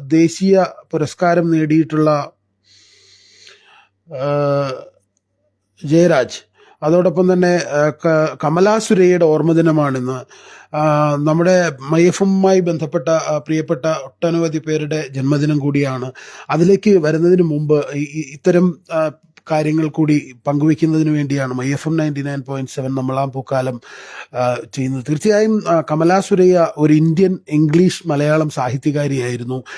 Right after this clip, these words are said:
ആ, കമലാ സുരയ്യ, ആ, ജനിച്ചത് മാർച്ച് മുപ്പത്തിയൊന്നാം തീയതി ആയിരത്തി തൊള്ളായിരത്തി മുപ്പത്തിനാലിലായിരുന്നു. മെയ് മുപ്പത്തൊന്നിനാണ്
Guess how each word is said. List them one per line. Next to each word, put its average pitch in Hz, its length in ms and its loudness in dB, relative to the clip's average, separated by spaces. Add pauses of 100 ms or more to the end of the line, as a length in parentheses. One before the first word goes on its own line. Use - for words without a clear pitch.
(380)
ആ, 131 180 -2
കമലാ 143 380 0
സുരയ്യ, 156 360 2
ആ, 135 380 0
ജനിച്ചത് 147 600 -2 (100)
മാർച്ച് 143 480 -2
മുപ്പത്തിയൊന്നാം 151 840 0
തീയതി 139 480 -4
ആയിരത്തി 139 360 -2
തൊള്ളായിരത്തി 143 420 -2
മുപ്പത്തിനാലിലായിരുന്നു. 123 800 -6
മെയ് 143 200 4
മുപ്പത്തൊന്നിനാണ് 165 800 0